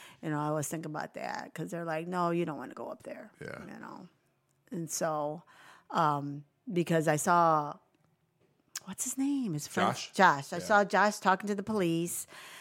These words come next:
Speaker 1: and then, um, like, nobody, I said, "Nobody's bringing Buddy out.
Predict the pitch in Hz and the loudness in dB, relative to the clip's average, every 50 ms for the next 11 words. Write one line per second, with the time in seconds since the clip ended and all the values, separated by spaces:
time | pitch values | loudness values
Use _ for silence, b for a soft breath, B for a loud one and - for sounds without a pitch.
0 | B B B - 185 175 170 170 170 165 165 165 170 170 170 175 175 185 - - | B B B 0 2 2 4 4 6 6 6 8 8 8 8 6 4 2 -2 -2
1 | 175 170 170 165 160 156 165 160 160 151 151 - _ _ _ _ _ _ _ - | 0 2 4 4 4 2 2 0 -2 -4 -6 -8 _ _ _ _ _ _ _ -20
2 | - _ _ _ _ _ _ _ _ _ _ _ _ _ _ _ - 175 165 156 | -20 _ _ _ _ _ _ _ _ _ _ _ _ _ _ _ 0 2 2 2
3 | 151 151 - _ _ 127 - - 185 190 202 196 185 208 175 175 156 156 180 - | 2 -2 -8 _ _ -20 -8 -2 4 4 6 6 6 6 4 4 4 4 2 4
4 | - 202 170 165 151 160 - _ _ _ _ _ - - 185 214 214 247 247 220 | 4 4 4 4 2 0 -8 _ _ _ _ _ -2 2 4 6 6 6 4 8
5 | 220 247 240 240 233 240 240 240 240 220 180 170 170 170 175 - - | 8 8 8 8 6 6 6 8 8 10 10 10 10 8 6 2 -4